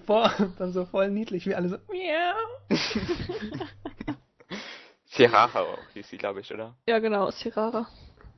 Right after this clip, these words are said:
Speaker 1: Allgemein, es gibt auch noch extrem, neben diesen drei Hauptcharakteren gibt es einfach noch extrem viele Nebencharaktere, die trotzdem verdammt gut aufgebaut sind.
Speaker 3: Mhm.
Speaker 1: Und die man sich einfach merkt, allein schon die Gildenchefin von,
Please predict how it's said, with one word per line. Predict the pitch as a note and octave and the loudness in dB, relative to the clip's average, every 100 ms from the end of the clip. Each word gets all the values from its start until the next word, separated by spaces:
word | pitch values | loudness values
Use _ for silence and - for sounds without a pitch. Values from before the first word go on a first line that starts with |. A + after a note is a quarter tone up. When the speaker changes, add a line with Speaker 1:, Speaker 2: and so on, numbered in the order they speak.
| _ _ _ _ _ _ _ _ - | _ _ _ _ _ _ _ _ -4
Speaker 1:
Allgemein, | D#3 E3+ D#3+ | 4 6 6
es | D#3+ | 4
gibt | F3+ D#3 | 0 0
auch | E3+ | 2
noch | D#3+ - | 0 0
extrem, | F3 - - F#3 G#3 F3 | -4 -2 2 4 4 0
neben | E3+ G#3 | 2 4
diesen | G3 F3+ F3 | 4 4 2
drei | D3 E3+ F#3+ | 4 4 4
Hauptcharakteren | D#3+ - - F#3+ F3+ F3 E3+ F3+ - - - - - - | 2 2 2 2 2 -2 -2 -2 -6 -20 -20 -20 -20 -6
gibt | D3+ | -4
es | D#3+ D3 | -2 -2
einfach | D3+ | 0
noch | D#3+ D3 | 2 0
extrem | D3 - F3 | 0 0 2
viele | F3+ D#3 | 4 4
Nebencharaktere, | D#3 F3 F3+ D#3+ - D#3+ D#3 | 4 4 2 -2 -2 -2 0
die | D3+ | 0
trotzdem | - - F3 | 0 0 0
verdammt | D#3 D#3 E3+ | 2 0 0
gut | E3+ | -2
aufgebaut | D#3 E3+ - E3 E3 - | 0 0 2 2 2 0
sind. | B2+ B2 - - - - - _ _ _ - | -6 -6 -10 -20 -20 -20 -20 _ _ _ 0
Speaker 3:
Mhm. | G3+ F#3 G3 A3 - | 2 4 4 4 2
Speaker 1:
Und | - D#3 | 4 8
die | |
man | F3 | 8
sich | D#3+ D#3+ | 6 2
einfach | F3+ D3+ | 2 2
merkt, | D3 D#3 E3 | 2 2 2
allein | D3 C3+ - | 2 2 2
schon | D#3+ | 0
die | C#3+ | 2
Gildenchefin | E3 F#3 - E3+ - D#3 | 2 2 2 0 0 -2
von, | D3 D3 C#3+ | 0 0 -2